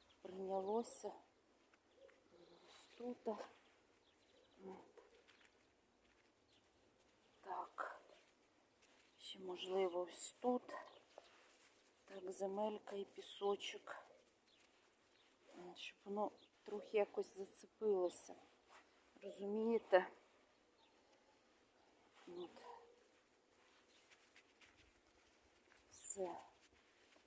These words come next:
Тут я хочу між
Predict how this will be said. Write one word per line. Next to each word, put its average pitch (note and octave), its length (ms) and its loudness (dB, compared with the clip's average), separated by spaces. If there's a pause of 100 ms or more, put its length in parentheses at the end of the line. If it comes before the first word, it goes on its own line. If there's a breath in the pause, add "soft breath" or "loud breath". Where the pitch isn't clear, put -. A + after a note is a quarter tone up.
(3250)
Тут - 160 4
я B3+ 60 12
хочу A3+ 400 6
між G3+ 540 2